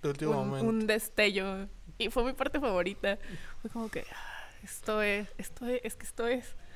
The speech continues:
Speaker 2: esto era". O sea, y como que iba muy bien con, en general, de lo que se trata ese mural es sobre,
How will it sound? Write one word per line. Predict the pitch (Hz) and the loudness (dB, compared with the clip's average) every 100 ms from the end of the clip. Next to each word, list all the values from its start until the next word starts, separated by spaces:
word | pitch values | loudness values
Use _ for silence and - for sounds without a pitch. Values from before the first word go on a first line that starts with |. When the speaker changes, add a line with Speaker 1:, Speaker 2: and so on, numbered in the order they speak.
| - - | -12 -8
Speaker 2:
esto | 214 - 220 | -4 2 4
era". | 226 214 196 - - - - - - - | 4 2 0 -6 -8 -8 -10 -10 -12 -10
O | |
sea, | - 185 | -2 2
y | 185 | 2
como | - 196 | -2 -6
que | 220 | -2
iba | 202 | -2
muy | 208 226 | 0 0
bien | 220 220 214 - - - - - - | 2 0 0 0 0 0 -2 -4 -2
con, | 208 202 190 180 170 - | 2 2 2 -2 -6 -4
en | 214 | -4
general, | 262 247 240 269 - - | 2 4 4 2 -4 -6
de | 320 | -4
lo | 285 | -4
que | 196 | -4
se | 202 | -6
trata | - 196 - | -2 -2 -2
ese | 220 247 233 | -4 -2 -2
mural | 208 180 180 185 | 0 0 0 0
es | 196 196 | 0 -2
sobre, | - - - - - 208 190 180 180 175 160 - | -6 -10 -12 -8 -2 0 0 0 0 0 -2 -6